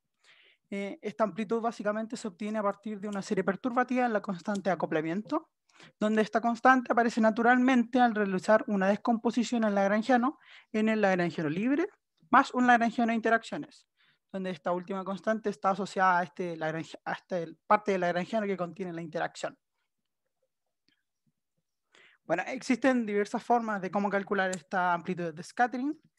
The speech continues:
Eh, las más conocidas y la que vamos a utilizar son los diagramas de Feynman, ahí en el orden más bajo, o que se llama el tree level,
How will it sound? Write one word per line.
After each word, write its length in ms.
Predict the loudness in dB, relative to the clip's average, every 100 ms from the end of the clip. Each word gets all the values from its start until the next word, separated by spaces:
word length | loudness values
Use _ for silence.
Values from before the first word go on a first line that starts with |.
| _ _ -10
Eh, 440 | -8 -6 -8 -10 -12
las 220 | -12 -10
más 140 | -8
conocidas 540 | -6 -6 -4 -4 -2 0
y 40 |
la 120 | 0
que 100 | -2
vamos 260 | -4 -2 -4
a 20 |
utilizar 500 | -4 -4 -6 -4 -4
son 140 | -4 -4
los 100 | -4
diagramas 360 | -4 -4 -4
de 80 | -8
Feynman, 520 | -2 0 0 -4 -4
ahí 160 | -8 -8
en 120 | -6
el 80 | -6
orden 220 | -6 -4
más 180 | -2 2
bajo, 380 | 2 2 -6 -10 _ _ _ _
o 380 | -2 0 0 -4 _ _ _
que 80 | -8
se 120 | -2
llama 360 | 0 2 0 -2
el 320 | -8 -10 -4
tree 220 | 0 2
level, 440 | 2 0 0 -6